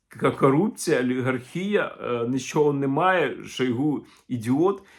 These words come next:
І тепер уявіть собі, що він навіть в цій ситуації говорить, що Росія веде, відбиваючи агресію неонацистів. Хто такі неонацисти? На кого,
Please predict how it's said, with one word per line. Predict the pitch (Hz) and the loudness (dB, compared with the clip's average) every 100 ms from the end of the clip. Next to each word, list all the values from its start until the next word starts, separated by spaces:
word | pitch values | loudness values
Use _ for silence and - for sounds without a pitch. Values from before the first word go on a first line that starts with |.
| - - | -20 -6
І | 127 | -2
тепер | 131 - 127 180 208 254 120 123 | -2 -4 -4 0 0 -2 -12 -6
уявіть | 135 160 170 | -4 -4 -6
собі, | 143 117 | -6 -4
що | 107 - 120 | -6 -4 -2
він | 135 202 | -2 -2
навіть | 170 135 | -2 -4
в | - | -8
цій | - 165 127 | -8 -4 -4
ситуації | - 104 147 220 226 160 | -6 -6 -2 -2 -2 -2
говорить, | 127 156 147 127 | 0 0 -2 -4
що | - 117 | -6 -6
Росія | 117 - 175 196 | -6 -8 -4 -2
веде, | 151 123 123 127 170 - _ _ - | 0 0 0 0 -2 -10 _ _ -6
відбиваючи | 139 117 131 131 170 165 - - - | -4 0 2 4 2 0 -6 -8 -6
агресію | 104 101 139 165 - 156 127 | -6 -2 -2 -2 -4 -4 -2
неонацистів. | 131 135 131 131 139 123 107 | -2 -2 -4 -6 -6 -6 -10
Хто | - 180 | -8 -6
такі | 170 151 160 | -6 -6 -6
неонацисти? | 147 139 127 117 - 107 | -4 -4 -6 -8 -12 -6
На | 127 | -6
кого, | 131 185 156 - | -2 0 0 -2